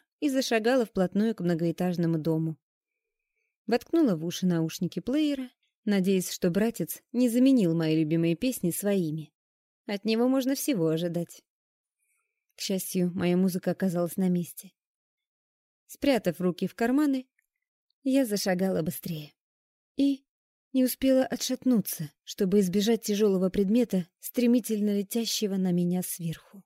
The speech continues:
Боли я не почувствовала. Просто перед глазами стало темно, и все ощущения разом исчезли. Я словно оказалась в нигде, паря в полнейшей невесомости.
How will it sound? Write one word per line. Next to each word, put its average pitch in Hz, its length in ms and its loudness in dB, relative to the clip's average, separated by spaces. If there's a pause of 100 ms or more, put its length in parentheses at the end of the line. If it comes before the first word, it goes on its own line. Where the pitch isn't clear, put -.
(1160)
Боли 190 360 -2
я 240 140 -4
не 240 120 -6
почувствовала. - 760 -16 (600)
Просто 240 320 -2
перед 226 160 -4
глазами 247 400 0
стало 214 340 -4
темно, 233 420 0 (680)
и 226 100 0
все 254 220 2
ощущения 254 600 2
разом 220 360 0
исчезли. 175 580 -4 (580)
Я 196 140 0
словно 208 340 0
оказалась 208 500 -2
в 190 60 -4
нигде, 202 520 -2 (440)
паря 175 460 0
в - 100 -18
полнейшей 180 580 0
невесомости. 165 840 -6